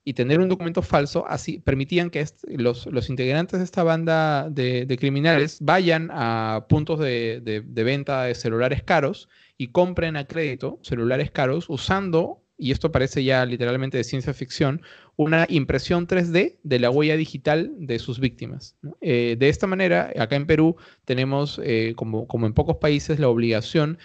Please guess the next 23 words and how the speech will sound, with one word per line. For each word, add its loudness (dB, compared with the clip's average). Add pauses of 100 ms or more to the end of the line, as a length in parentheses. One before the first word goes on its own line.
(200)
de 4
que -2
ningún 0
celular 4
ni -4
ningún -2
esto, -2
chip 0
de 0
celular -2
tiene -6
que -4
venderse 0
si -4
es -4
que -4
no 4
hay 4
una -4
previa 2
verificación -4
biométrica. -2
Entonces, -4